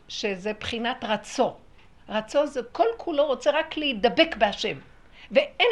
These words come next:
לו שום רצון להיות כבר בעולם. זה האמת, זה השם. אז נדבקים באמת, לא רוצים עולם.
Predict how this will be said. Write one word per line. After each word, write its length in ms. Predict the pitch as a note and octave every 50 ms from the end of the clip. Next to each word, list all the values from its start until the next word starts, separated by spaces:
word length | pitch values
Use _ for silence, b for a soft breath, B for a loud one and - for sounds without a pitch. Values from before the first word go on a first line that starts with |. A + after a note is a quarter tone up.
| G4
לו 60 | E4+
שום 400 | C#4 - - - G#4+ A4+ G#4 E4+
רצון 280 | D4 - - - F4 G4
להיות 220 | E4+ C#4+ B3+ B3
כבר 140 | B3 - A3
בעולם. 400 | F#3 F3+ F#3 F3 E3+ D#3+ D3+ C3+ C#3 - - - - B B B B B B
זה 300 | - F#3+ F3+ C4+ C#4+ D4 D4 -
האמת, 720 | - G#3+ G#3+ G3+ G3+ - - - G3+ G3 G#3+ D4 G4+ E4+ -
זה 140 | A#3 A#3 A3+
השם. 380 | G#3+ - - A4+ G#4+ - F3 - - -
אז 200 | G#3+ F#3+ F3 - - -
נדבקים 480 | A#3 A#3 F#3 - A3+ A3 - F4+ A4 G4
באמת, 400 | E4+ C#4 B3 B3 C4+ E4+ A4+ A#4 - -
לא 120 | E4 E4+
רוצים 240 | G#4 A#4+ A#4 - B4+ B4
עולם. 240 | A4+ - - - -